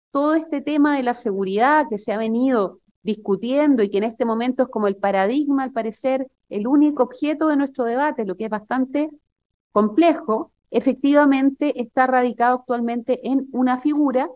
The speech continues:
que no es aquella que recibió el respaldo de la ciudadanía en cada una de las regiones. Coordina, justamente el delegado presidencial coordina,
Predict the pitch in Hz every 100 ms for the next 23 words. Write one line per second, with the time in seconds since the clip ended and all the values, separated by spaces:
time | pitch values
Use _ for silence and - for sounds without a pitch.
0 | _ _ - 294 262 262 269 - 269 277
1 | 269 240 240 262 254 247 240 269 262 247
2 | 220 208 214 - 220 214 - 233 202 180
3 | 185 330 _ - 185 214 226 226 262 277
4 | 311 302 277 262 302 _ - 247 247 254
5 | 240 247 247 233 220 214 185 160 151 117
6 | - _ _ _ _ _ _ _ _ _
7 | _ _ _ _ - 277 262 370 370 208
8 | 214 339 _ 294 302 302 277 285 277 269
9 | 254 247 240 247 247 254 269 285 294 294
10 | 262 262 262 254 277 262 285